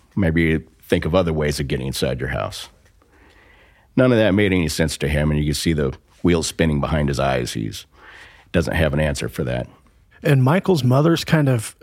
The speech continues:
Speaker 2: tag team in the interview with you?
Speaker 1: She is at this point, 'cause she realizes
Speaker 2: My son's full of shit.
Speaker 1: Yeah. So we go through the story again. Same thing. He's sticking to this. The man invites him, asks him to help him break into the house. They go around the house,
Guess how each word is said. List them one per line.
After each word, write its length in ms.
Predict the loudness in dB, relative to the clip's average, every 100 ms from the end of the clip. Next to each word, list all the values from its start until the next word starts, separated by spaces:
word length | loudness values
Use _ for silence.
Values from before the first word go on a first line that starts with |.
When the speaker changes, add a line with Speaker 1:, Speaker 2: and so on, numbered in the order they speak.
| -4
Speaker 2:
tag 320 | 0 0 0
team 220 | 0 2
in 80 | 4
the 100 | 2
interview 340 | 2 2 2 2
with 180 | 2
you? 120 | 0 -2 -4
Speaker 1:
She 220 | 0 4
is 180 | 4 2
at 120 | 0
this 160 | -2 -2
point, 340 | -2 -2 -2
'cause 100 | -2
she 160 | 0 2
realizes 920 | 2 2 2 0 -2 -4 -6 -10 -14 _ _ _ 0
Speaker 2:
My 100 | 2
son's 280 | 2 0 2
full 200 | 0 2
of 60 |
shit. 280 | 2 2 2
Speaker 1:
Yeah. 340 | 4 2 0 -6 _ _ -10
So 200 | 0 2
we 160 | 2 4
go 180 | 2
through 180 | 2 0
the 100 | 0
story 460 | 0 0 2 2 2
again. 420 | 2 2 0 -4 -14 _ _ _ _ _ -14
Same 320 | -2 0 2
thing. 260 | 0 0 2
He's 200 | -2 -2
sticking 320 | -2 -2 -2
to 60 | -2
this. 260 | -4 -6
The 80 | -4
man 260 | -2 0 0
invites 360 | 0 0 0
him, 280 | 0 -2 -4 -10 -20 -10 -4
asks 260 | -4 -2
him 100 | -2
to 60 | 0
help 200 | -2 0
him 80 | 0
break 220 | 0 0
into 120 | -2
the 100 | 0
house. 400 | 0 0 -2 -4
They 120 | -4
go 120 | -2
around 300 | 0 2 2
the 60 | 0
house, 480 | 0 0 0 -4